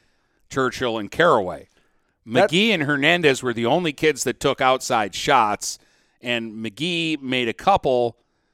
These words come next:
Speaker 1: but Hernandez didn't really shoot the, the ball well, so there wasn't anybody to draw the defense out.
Speaker 2: Yeah, that, that's a really good point. Uh, those two, f-, by the way, for me, combined for four points. All four came from Hernandez.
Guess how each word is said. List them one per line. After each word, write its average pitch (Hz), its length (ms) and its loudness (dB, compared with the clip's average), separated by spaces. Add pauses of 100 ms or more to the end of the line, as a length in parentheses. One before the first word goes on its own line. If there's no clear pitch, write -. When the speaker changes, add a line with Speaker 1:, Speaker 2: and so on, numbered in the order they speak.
(140)
Speaker 1:
but 120 380 -2
Hernandez 143 560 -4
didn't 156 200 -14
really 139 220 -6
shoot 143 260 -6
the, 123 80 -6 (200)
the 117 80 -10
ball 120 320 2
well, 139 240 0
so - 100 -10
there 131 100 -2
wasn't 180 320 0
anybody 143 560 -4 (260)
to 131 100 -8
draw 127 300 4
the 110 100 -10
defense 113 500 -6
out. 107 260 -4
Speaker 2:
Yeah, 151 220 4
that, 147 380 2 (180)
that's 170 240 4
a 214 80 -2
really 170 300 2
good 135 260 -2
point. 120 480 -6
Uh, 123 220 2
those 151 280 0
two, 143 360 -6
f-, - 180 -20
by 135 160 4
the 131 60 -2
way, 127 160 -2
for 127 120 -14
me, 127 160 -8
combined 113 420 -4
for 117 100 -14
four 127 320 -6
points. 113 360 -10
All 110 220 -4
four 107 280 -10
came 104 220 -16
from 101 200 -18
Hernandez. 90 680 -16